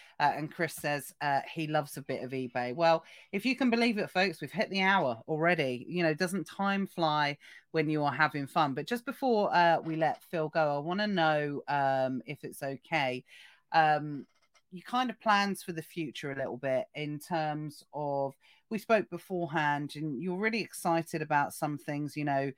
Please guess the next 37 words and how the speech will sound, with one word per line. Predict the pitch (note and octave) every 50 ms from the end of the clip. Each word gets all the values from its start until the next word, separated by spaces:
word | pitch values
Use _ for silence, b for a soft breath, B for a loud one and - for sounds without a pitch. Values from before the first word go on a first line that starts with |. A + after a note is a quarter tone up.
| B B B B B -
um, | D3 C#3+ C#3+ C#3 C3+ C3+ C3 C3+ B2 -
the | D#3 D#3+
opportunity | D#3+ - - D#3+ - - E3 D#3+ D#3 D3 - E3+ D#3
that | C#3+ D3+ - -
eBay | C3+ F#3 F3+ E3 E3 E3 D3+ D3 D3 D3 C#3 - B2
and, | D3 D3+ D3+ C#3+ B2 -
you | F3 F#3 F#3
know, | F3 E3
some | D#3+ - A#3 A#3
of | A#3+ A3+
the | G#3+ G3
other | F#3+ F#3 F3
platforms | - - F3 D3+ - - - E3+ D#3+ D#3 C#3 -
are | D3+ C#3+
gonna | D3 D3 C#3+ C#3+ C#3 C3+ C3+ - B B B B B B -
continue | - F3+ E3 - - F3+ E3+ E3+ D#3+ D#3 C#3+
to | - - D3+
give | - E3 D#3+ D3 -
you. | D3+ C#3 C3 B2+
Do | - - G3+
you | G#3 A#3 B3+ B3+
feel | - - - A#3 G#3+ G3+ F#3+ F#3
as | E3 -
excited | E3 - - - - F3 E3+ E3 D#3+ - - D#3+ D#3 -
now, | - D#3 D#3 D3+ D3 C#3+ C#3 C3+ B2+ B2 A#2 B2 A#2+ b b b b b b -
uh, | D3 C#3+ C#3 C#3 C3+ -
in | C#3+ D#3 D#3
terms | - - E3 D3 C#3+ D3 D3 - -
of, | C#3+ C#3 C3 B2+ - - -
you | - D#3 D3+
know, | C#3+ C3+
what's | C#3 D#3+ F3 E3 - - -
in | E3+ D#3+ D3+
store | C#3+ - - - E3+ D#3+ D3+ D3+
in | D3 C#3+
the | C#3 C3
future | - - E3 D3+ B2 - - - C#3+ C3 B2+